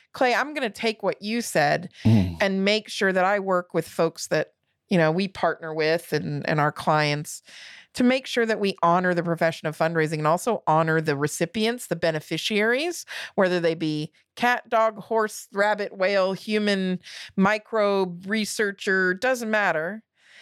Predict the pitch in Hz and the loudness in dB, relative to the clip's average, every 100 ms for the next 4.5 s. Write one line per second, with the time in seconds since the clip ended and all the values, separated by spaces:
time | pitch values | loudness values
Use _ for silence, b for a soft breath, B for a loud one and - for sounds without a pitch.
0 | B B - 202 190 185 185 220 240 240 | B B -2 2 2 -2 -2 -2 -2 -2
1 | - 190 175 - 170 170 170 170 165 156 | -2 0 2 2 2 2 2 -2 0 0
2 | 151 147 143 156 147 _ - 160 143 139 | -2 -4 -2 0 0 _ -4 0 2 0
3 | 123 - 127 123 - - 202 220 220 214 | -2 -2 -4 -4 -10 -4 -2 0 0 0
4 | 202 214 208 208 220 | -2 -2 0 2 0